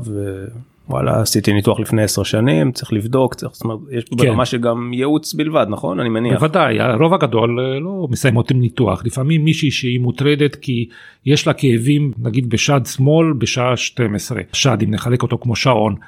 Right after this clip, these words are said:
Speaker 2: אז היא באה לייעוץ, אנחנו מציעים לה לעשות בדיקה כזאת או אחרת,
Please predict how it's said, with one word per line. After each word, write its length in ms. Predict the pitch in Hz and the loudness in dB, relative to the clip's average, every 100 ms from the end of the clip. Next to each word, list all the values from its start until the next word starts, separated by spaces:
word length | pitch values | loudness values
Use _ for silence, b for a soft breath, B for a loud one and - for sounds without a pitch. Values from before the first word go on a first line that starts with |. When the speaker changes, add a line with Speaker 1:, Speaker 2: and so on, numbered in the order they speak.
| B B B | B B B
Speaker 2:
אז 160 | 143 156 | -2 -2
היא 80 | 127 | 0
באה 160 | 110 | 0
לייעוץ, 440 | 131 139 104 101 - | 2 2 2 0 -4
אנחנו 480 | 123 120 127 113 | -4 -4 -2 -2
מציעים 320 | 117 120 160 156 | -2 0 2 4
לה 60 | |
לעשות 220 | 110 147 | 2 0
בדיקה 260 | 120 - 139 127 117 107 | -2 0 2 2 2 0
כזאת 280 | 110 127 147 | 0 2 2
או 100 | 113 | 2
אחרת, 520 | - 104 101 135 | 0 -2 0 -2